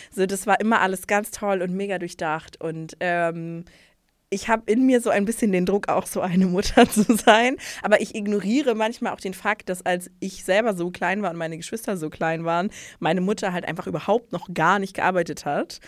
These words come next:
Ähm, genau, und dementsprechend, ähm, sind meine Ansprüche manchmal nicht so ganz passend zu der Lebenssituation, in der ich bin. Und hat meine Schwester zu mir gesagt,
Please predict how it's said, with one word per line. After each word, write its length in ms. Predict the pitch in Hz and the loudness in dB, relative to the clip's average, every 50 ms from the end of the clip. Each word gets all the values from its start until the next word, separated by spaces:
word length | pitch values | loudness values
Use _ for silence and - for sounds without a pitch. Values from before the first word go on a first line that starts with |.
| - - - - - - - _ _ | -20 -20 -20 -20 -20 -20 -20 _ _
Ähm, 580 | 185 185 180 175 175 175 170 165 170 175 180 _ _ _ _ _ - - | 2 2 4 2 2 -2 -4 -4 -6 -8 -12 _ _ _ _ _ -18 -4
genau, 300 | - - 185 147 139 143 - - | -2 0 0 2 0 -2 -2 -2
und 300 | 185 190 185 180 185 180 - - | -2 -2 -2 -4 -6 -8 -8 -10
dementsprechend, 1000 | 156 180 196 208 214 214 202 - - - - 190 190 - 190 180 180 185 180 - | -8 -4 -2 0 0 0 -2 -4 -4 -4 -4 -4 -4 -4 -6 -4 -4 -6 -8 -4
ähm, 460 | - 175 170 170 165 165 170 170 180 - _ _ _ | -2 0 0 0 -2 -6 -10 -10 -10 -12 _ _ _
sind 320 | - 185 185 208 196 196 - | -12 -8 -6 -6 -6 -4 -4
meine 220 | 180 175 180 170 | -4 -4 -2 -4
Ansprüche 340 | 160 180 - - 196 - 202 | -6 -6 -8 -10 -10 -10 -8
manchmal 240 | 185 185 185 185 175 | -8 -8 -8 -8 -10
nicht 140 | 175 180 | -10 -10
so 80 | - 175 | -12 -10
ganz 180 | - 156 156 - | -10 -10 -10 -10
passend 300 | - - 185 - 175 180 | -16 -16 -14 -12 -10 -10
zu 80 | 180 | -8
der 100 | 165 170 | -8 -6
Lebenssituation, 600 | 170 170 180 180 180 - - 165 160 156 - - 170 | -4 -4 -4 -4 -6 -8 -6 -6 -8 -6 -8 -10 -10
in 80 | 160 | -6
der 80 | 156 156 | -6 -8
ich 100 | 175 - | -8 -6
bin. 160 | - 175 - | -6 -6 -6
Und 140 | - 196 185 | -4 -6 -6
hat 100 | 180 180 | -6 -6
meine 140 | 180 170 170 | -8 -8 -8
Schwester 320 | - - 196 196 - 190 | -6 -6 -6 -6 -6 -10
zu 120 | - - | -8 -8
mir 120 | 185 175 170 | -8 -8 -8
gesagt, 400 | 175 180 185 175 175 175 175 | -6 -4 -2 -2 -2 -2 -6